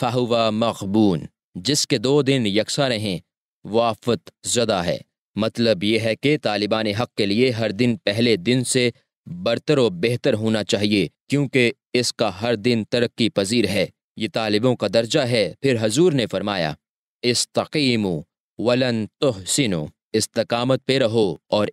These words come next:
एक हाल पे ना रहो। गोया हजूर अकरम सल्लल्लाहु अलैहि वसल्लम ने मुजाहिदे को सबब करार दिया और हुज्जत के असबाब के लिए सबब का इस्बात फरमाया और तहकीक इलाहियत के लिए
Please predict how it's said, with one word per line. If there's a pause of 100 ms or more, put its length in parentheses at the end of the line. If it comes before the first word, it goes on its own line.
एक
हाल
पे
ना
रहो। (320)
गोया
हजूर
अकरम
सल्लल्लाहु
अलैहि
वसल्लम
ने
मुजाहिदे
को
सबब (100)
करार
दिया
और
हुज्जत
के
असबाब (120)
के
लिए
सबब
का
इस्बात
फरमाया (300)
और (120)
तहकीक (320)
इलाहियत
के
लिए